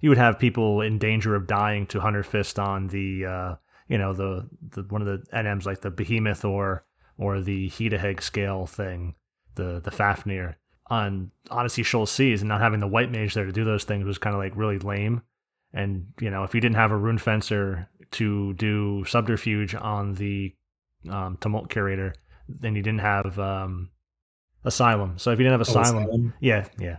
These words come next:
Speaker 1: If you didn't have Asylum, then you're getting hit by all this shit. Like, it just made, like, a, seem like a more suboptimal run. But when you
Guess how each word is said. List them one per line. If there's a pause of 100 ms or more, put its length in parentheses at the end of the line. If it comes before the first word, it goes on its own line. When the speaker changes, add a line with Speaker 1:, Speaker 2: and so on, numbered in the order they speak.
Speaker 1:
If
you
didn't
have
Asylum,
then
you're
getting
hit
by
all
this
shit.
Like,
it
just
made,
like,
a,
seem
like
a
more
suboptimal
run.
But
when
you